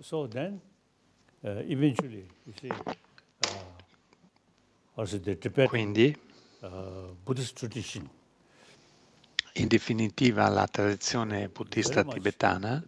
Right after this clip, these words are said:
Speaker 1: the, also the, also the, also the,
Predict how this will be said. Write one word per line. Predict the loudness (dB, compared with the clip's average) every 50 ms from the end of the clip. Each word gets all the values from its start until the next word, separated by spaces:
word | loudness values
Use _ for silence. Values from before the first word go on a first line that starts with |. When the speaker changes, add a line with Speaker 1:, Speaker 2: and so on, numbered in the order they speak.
| -12 -12
Speaker 1:
the, | -8 -6 -6 -6 -6 -8 -12 _ _ _ _ _ _ _ _ _ -18
also | -16 -14 -6 -6 -6
the, | -4 -2 -4 -4 -4 -6 -10 -10
also | -8 -8 -6 -4 -6 -6
the, | -6 -8 -10 -10 -14 _ _ _ _ _ _ _ _ _ _ _ _ _ _ _ _ _ _ _
also | -4 -4 -2 0 -2 -2
the, | -2 -2 -4 -4